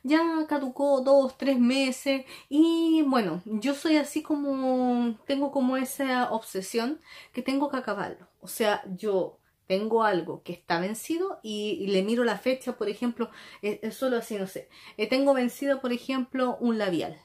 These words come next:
Eh, miro, a ver, incluso mis labiales los tengo casi todos así, eh, ordenados como por fecha de vencimiento, así. Y voy tratando de usar los más antiguos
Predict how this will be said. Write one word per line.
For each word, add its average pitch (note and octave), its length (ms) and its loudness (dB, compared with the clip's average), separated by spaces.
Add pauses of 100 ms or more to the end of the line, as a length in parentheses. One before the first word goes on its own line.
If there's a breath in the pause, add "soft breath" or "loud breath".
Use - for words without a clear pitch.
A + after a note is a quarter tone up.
(280)
Eh, F#3+ 420 -4
miro, C4 400 2 (240 loud breath)
a G3+ 80 -8
ver, C4 240 2 (220)
incluso C#4 380 2
mis B3+ 140 4
labiales A#3 600 0
los A3+ 120 -6
tengo A#3 220 -2
casi G#3+ 260 -6
todos A#3+ 420 -2
así, C#4 580 -6
eh, F#3+ 720 0 (200)
ordenados G3+ 500 0
como F#3 200 -4
por F3 140 -4
fecha G#3+ 240 -10
de G3 80 -4
vencimiento, F3 500 -12
así. - 220 -12 (260 loud breath)
Y G3 120 -4
voy G#3+ 200 4
tratando A#3+ 480 0
de A#3 80 2
usar G#3 640 -2
los G#3 200 -2
más D4+ 320 2
antiguos D4+ 600 -2